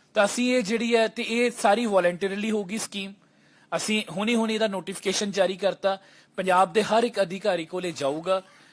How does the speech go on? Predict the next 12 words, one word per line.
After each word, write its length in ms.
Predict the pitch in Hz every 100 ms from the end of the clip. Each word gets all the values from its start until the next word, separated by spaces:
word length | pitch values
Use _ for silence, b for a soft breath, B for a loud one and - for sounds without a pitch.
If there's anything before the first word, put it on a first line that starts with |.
| b -
ਉਹ 220 | 233 240
Google 320 | 180 175 208
ਫਾਰਮ, 260 | 202 202 196
ਉਹ 80 | -
ਆਪਣੀ 300 | 220 - 247
ਇੱਛਾ 300 | 240 - 190
ਦੇ 120 | 156
ਨਾਲ, 220 | 135 117 104 _ b b b b b _ - 262
irrespective 840 | 294 294 - - 240 - - 277
of 180 | 240 233
their 220 | 185 240
posting 540 | 233 208 196 - 160